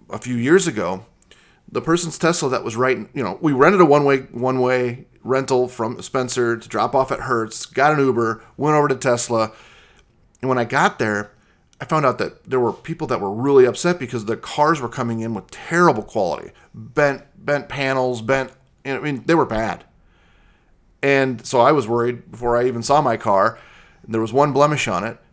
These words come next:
but it wasn't bad enough. Driving down gravel, I would've, I would've made it worse anyways, or I would've made it that bad anyways, so it was no difference to me. But we need to slow down.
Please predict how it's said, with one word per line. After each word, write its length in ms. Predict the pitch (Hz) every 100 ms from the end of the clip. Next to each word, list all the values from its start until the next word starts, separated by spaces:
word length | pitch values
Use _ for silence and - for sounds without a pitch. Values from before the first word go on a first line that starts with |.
| _
but 120 | 107
it 20 | 101
wasn't 260 | 117 117
bad 200 | 117 117
enough. 360 | 113 107 - - - 107 - -
Driving 260 | 135 123
down 140 | 120 113
gravel, 360 | 120 113 107
I 60 | 101
would've, 260 | 104 92 -
I 60 |
would've 180 | 113 107
made 160 | 113 107
it 60 |
worse 240 | 98 101 117
anyways, 560 | 117 104 92 104 -
or 200 | - 117
I 40 | 120
would've 180 | 127 117
made 180 | 127
it 140 | 120 90
that 180 | 120 110
bad 220 | 113 113
anyways, 460 | 117 123 127 131
so 280 | - 110 101
it 200 | 95 110
was 140 | 123 120
no 100 | 110
difference 400 | 131 131 117 -
to 100 | 107
me. 280 | 95 87 - _ _ _ _ _ _ _ _ _ _ _ _ _ _
But 140 | 107 139
we 100 | 147
need 140 | 165
to 60 | 160
slow 440 | - 135 131 151
down. 460 | 131 123 113 -